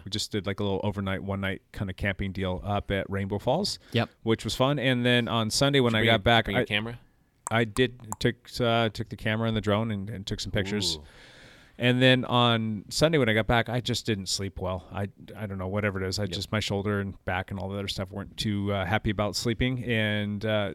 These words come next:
Speaker 1: I was tired. So when I went and rode with Lance yesterday, he's like, "Oh, I'm just looking for a casual cruise." I think those were his
Speaker 3: Yeah.
Speaker 1: words. And I'm like, "That is perfect." And I,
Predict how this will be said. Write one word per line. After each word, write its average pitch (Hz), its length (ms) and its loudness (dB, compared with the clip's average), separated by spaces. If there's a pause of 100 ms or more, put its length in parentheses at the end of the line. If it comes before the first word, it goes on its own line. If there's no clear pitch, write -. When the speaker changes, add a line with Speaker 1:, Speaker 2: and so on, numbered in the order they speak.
(140)
Speaker 1:
I 117 60 -4
was 110 140 0
tired. 131 400 4
So 107 400 2
when 113 320 0
I 104 80 2
went 110 240 0
and 107 120 -4
rode 104 200 0
with 98 240 -2 (180)
Lance 107 280 -2
yesterday, 104 280 0
he's 107 220 2
like, 107 180 0
"Oh, - 40 -10
I'm 117 140 2
just 113 160 0
looking 120 220 2
for 101 200 0
a 92 40 -2
casual 107 460 2
cruise." 98 480 2
I 87 80 -6
think 110 180 -6
those 95 160 -4
were 98 120 0
his 95 120 -6
Speaker 3:
Yeah. 95 140 -4
Speaker 1:
words. 95 300 -6 (180)
And 104 100 0
I'm 101 80 -4
like, 98 220 -6
"That 98 160 -4
is 98 80 -8
perfect." - 560 -8
And 104 80 0
I, 113 100 2